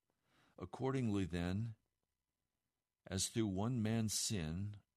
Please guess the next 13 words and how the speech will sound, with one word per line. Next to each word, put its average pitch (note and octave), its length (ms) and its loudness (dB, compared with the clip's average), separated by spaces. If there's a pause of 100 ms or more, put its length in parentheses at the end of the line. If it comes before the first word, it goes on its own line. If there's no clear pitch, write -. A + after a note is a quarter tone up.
(120)
resulting G#2 720 -2
in F#2+ 140 -2
a F2 100 -2
death A2+ 420 -4
sentence - 800 -4
against F2+ 420 -4 (140)
all G#2 340 -4
conceivable E2 840 -4
men." D#2 400 -6 (2500)
I F#2 60 -10
want A2+ 240 -10
you D3 80 -6
to C3+ 160 -8